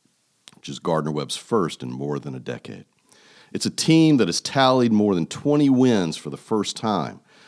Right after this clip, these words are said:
since the two thousand ten, two thousand eleven season. It's a team that's made history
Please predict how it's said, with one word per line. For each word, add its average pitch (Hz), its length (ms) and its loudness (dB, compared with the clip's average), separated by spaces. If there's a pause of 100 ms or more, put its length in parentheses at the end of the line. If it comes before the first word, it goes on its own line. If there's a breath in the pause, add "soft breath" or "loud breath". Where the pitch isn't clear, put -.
(120 soft breath)
since - 280 -12
the 73 100 -14
two 101 260 -4
thousand 80 560 -2
ten, 80 400 -4
two 80 220 -10
thousand 73 400 -6
eleven 67 340 -8
season. 58 440 -10 (880)
It's - 100 -20
a 139 40 -16
team 131 460 2
that's 85 220 -4
made 80 220 -2
history - 560 -4